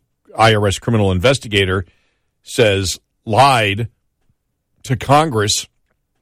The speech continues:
is Merrick Garland. And they're the ones that are saying it's Hunter Biden.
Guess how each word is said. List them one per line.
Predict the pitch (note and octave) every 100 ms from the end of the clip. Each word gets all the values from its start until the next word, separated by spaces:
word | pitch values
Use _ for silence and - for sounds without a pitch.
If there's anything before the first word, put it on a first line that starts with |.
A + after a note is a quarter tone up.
| _ _ - -
is | C3 F2
Merrick | A2 B2 B2 G#2 F2+
Garland. | B2 D#3+ A2+ C#2 C#2 _ _ _
And | G2 G2+
they're | C3 F#3
the | C3
ones | A2 A#2+ A2
that | G#2+
are | G2
saying | - G#2 G2+ - _ _ _ _
it's | A2 G#2
Hunter | A2+ G#2+ A2+
Biden. | F2 A#2+ B2+ B2 D#2